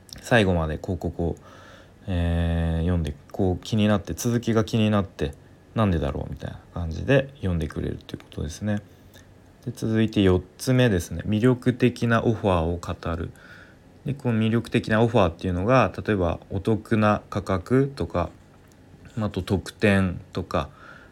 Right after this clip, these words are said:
まあ、あと保証とか、あとサポートみたいな感じですね。で、よく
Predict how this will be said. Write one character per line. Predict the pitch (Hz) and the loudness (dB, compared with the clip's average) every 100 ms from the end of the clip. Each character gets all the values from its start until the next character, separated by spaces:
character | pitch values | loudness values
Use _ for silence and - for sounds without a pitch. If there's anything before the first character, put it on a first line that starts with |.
| - - | -20 -14
ま | 107 104 | -4 -2
あ、 | |
あ | 92 | -2
と | 92 | -4
保 | 85 90 | -2 -2
証 | - 98 92 85 78 - - - - - - | 0 2 2 2 -2 -10 -20 -20 -20 -20 -20
と | - | -16
か、 | - - - 92 | -10 -8 -6 -6
あ | |
と | 92 85 | -6 -6
サ | 82 101 | -4 -2
ポ | 87 120 95 | 4 6 6
ー | |
ト | - 76 - | 2 -10 -8
み | 95 | -8
た | - 73 | -6 -6
い | |
な | 73 | -6
感 | 85 82 | -6 -6
じ | 80 | -6
で | 82 | -8
す | - | -6
ね。 | 92 87 - - - - - - - | -6 -8 -12 -20 -20 -20 -20 -20 -14
で、 | - 120 127 123 123 123 123 120 120 120 | -4 2 4 4 4 4 2 2 0 2
よ | 127 135 | 4 2
く | 113 78 | 2 0